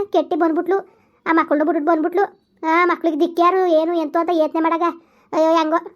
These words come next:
ನನ್ ಮಗಳು ಫ್ರೆಂಡೇ ಮದ್ವೆ ಆಯ್ತಾಳೆ, ಅಚ್ಚುಕಟ್ಟಾಗಿ ನೋಡ್ಕೊತಾಳೆ ಅಂತ ನಾನ್ ಅನ್ಕೊಂಡ್ರೆ ನೀನು ಈ ಥರ ಬುದ್ಧಿ ಕಲ್ತ್ರೆ ಇನ್ನೇನದು ಅದು? ಆ ವೈಕಲ್ನ ಅಚ್ಚುಕಟ್ಟಾಗಿ ನೋಡ್ಕೊಳ್ದಿದ್ರೆ ನಿನ್ಗೆ ಆ ಭಗವಂತ ಒಳ್ಳೇದ್ ಮಾಡ್ತಿತ್ತಿಲ್ವಾ? ನನ್ ಮೊಮ್ಮಕ್ಳು ತಬ್ಲು ಮಕ್ಳು ನಂಗೆ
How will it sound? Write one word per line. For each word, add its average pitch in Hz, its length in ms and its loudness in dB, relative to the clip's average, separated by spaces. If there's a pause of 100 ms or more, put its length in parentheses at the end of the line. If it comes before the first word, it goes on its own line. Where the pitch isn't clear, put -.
ನನ್ 339 140 0
ಮಗಳು 285 220 0
ಫ್ರೆಂಡೇ 285 260 0
ಮದ್ವೆ 285 220 0
ಆಯ್ತಾಳೆ, 294 280 0 (380)
ಅಚ್ಚುಕಟ್ಟಾಗಿ 311 380 0
ನೋಡ್ಕೊತಾಳೆ 294 440 2
ಅಂತ 311 180 0
ನಾನ್ 269 280 -2
ಅನ್ಕೊಂಡ್ರೆ 302 380 -2 (680)
ನೀನು 294 280 2
ಈ 311 200 0
ಥರ 320 180 0
ಬುದ್ಧಿ 330 180 -2
ಕಲ್ತ್ರೆ 370 260 2
ಇನ್ನೇನದು 302 340 0
ಅದು? 285 160 2 (460)
ಆ 254 60 0
ವೈಕಲ್ನ 311 460 2
ಅಚ್ಚುಕಟ್ಟಾಗಿ 349 320 0
ನೋಡ್ಕೊಳ್ದಿದ್ರೆ 320 520 0
ನಿನ್ಗೆ 370 300 0 (540)
ಆ - 60 0
ಭಗವಂತ 302 340 0
ಒಳ್ಳೇದ್ 269 280 0
ಮಾಡ್ತಿತ್ತಿಲ್ವಾ? 339 500 0 (500)
ನನ್ 285 120 2
ಮೊಮ್ಮಕ್ಳು 320 440 0
ತಬ್ಲು 302 260 0
ಮಕ್ಳು 339 240 -2
ನಂಗೆ 330 260 0